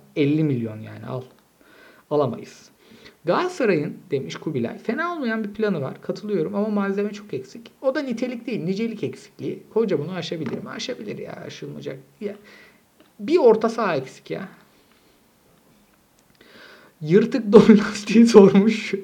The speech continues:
"Abiler selam." demiş. Ya kendi kendime gülüyorum. Ben evli bir adamım lan. "Abiler selam. Bu hafta şimdilik üç lig maçı izleme fırsatı buldum. Ben de izledim kardeşim hepsini. Üç maçın içinde ikisinde lig maçı izliyor gibiydim. Biraz da olsa akıcı ama Erzurum Galatasaray hiç katılmıyorum."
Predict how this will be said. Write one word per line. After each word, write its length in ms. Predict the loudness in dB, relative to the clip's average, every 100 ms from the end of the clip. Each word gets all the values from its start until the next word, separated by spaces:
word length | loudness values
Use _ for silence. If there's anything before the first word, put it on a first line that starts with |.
| 0
"Abiler 440 | 2 2 2 2
selam." 480 | 2 0 0 0 -2
demiş. 340 | -4 -4 -10 -6
Ya 160 | -4 -2
kendi 340 | 0 -2 -2
kendime 400 | -2 -2 -2 -2
gülüyorum. 440 | -2 2 4 4 2
Ben 120 | -2
evli 320 | -2 -2 0
bir 140 | 0 0
adamım 360 | 0 -2 -4
lan. 220 | -6 -6 -10 -20 -20 -20 -16 -14 -12 2
"Abiler 480 | 4 4 4 4 4
selam. 480 | 2 2 2 0
Bu 80 | 0 0
hafta 260 | 0 -2
şimdilik 420 | -2 0 -2 -2
üç 180 | -4 -2
lig 140 | -4 -4
maçı 220 | -2 -2
izleme 300 | -2 -2 -4
fırsatı 480 | -8 -8 -4 -4 -2
buldum. 360 | 0 0 -2 -8 -20 -20 _ _
Ben 260 | -2 0 2
de 60 |
izledim 300 | 2 0 -2
kardeşim 460 | -2 -4 -6 -8 -10
hepsini. 400 | -10 -8 -6 -8 -12 -20 -20 _ _ _ -2
Üç 220 | 0 2
maçın 220 | -2 2
içinde 540 | 0 0 -2 -2 -2 -6
ikisinde 500 | -10 -6 -2 0 0
lig 160 | -2
maçı 240 | -4 -4 -6
izliyor 260 | -2 -2
gibiydim. 400 | -2 -4 -4 -2
Biraz 300 | -2 -2 0
da 60 | 0
olsa 220 | 0 -2
akıcı 320 | -4 -2 -4
ama 140 | -4 -4
Erzurum 440 | -4 -4 -4 -2
Galatasaray 540 | -2 -2 -4 -6 -4
hiç 180 | -6 0
katılmıyorum." 640 | 2 2 0 0 -4 -6